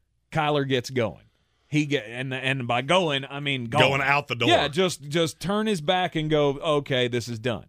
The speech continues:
Speaker 2: And, and I will use the, the converse of what you just said. If Dak Prescott was in Arizona, would you not feel better about that team?
Speaker 1: Absolutely.
Speaker 2: And to me, it's not even close.
Speaker 1: I think Dak's a great leader.
Speaker 2: I, I do too.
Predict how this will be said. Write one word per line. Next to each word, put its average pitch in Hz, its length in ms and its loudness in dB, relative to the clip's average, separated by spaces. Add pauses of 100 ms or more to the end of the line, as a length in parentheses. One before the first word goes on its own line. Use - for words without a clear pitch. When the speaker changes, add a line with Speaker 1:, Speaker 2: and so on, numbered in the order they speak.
Speaker 2:
And, 135 160 2
and 143 140 2
I 151 80 2
will 147 160 0
use 139 400 0
the, 113 380 2
the 101 400 -2 (280)
converse 139 640 0
of 123 80 -2
what 110 180 0
you 113 120 -4
just 101 200 -4
said. 110 300 -6 (160)
If 113 160 0
Dak 127 240 0
Prescott 139 380 -4
was 113 120 -4
in 117 60 -2
Arizona, 110 420 -2
would 87 140 -4
you 101 80 -4
not 104 140 -4
feel 101 100 -4
better 95 180 -2
about 101 180 -2
that - 120 -10
team? 113 260 -8
Speaker 1:
Absolutely. 98 540 -6
Speaker 2:
And 98 160 -2
to 113 80 -6
me, 110 100 -2
it's 101 140 -4
not 90 60 -4
even 73 140 -6
close. - 360 -14 (380)
Speaker 1:
I 147 100 0
think 175 200 -2
Dak's 180 280 -2
a 156 60 -2
great 135 260 -2
leader. 156 380 -4 (200)
Speaker 2:
I, 127 220 4
I 143 60 2
do 127 100 -4
too. 180 340 0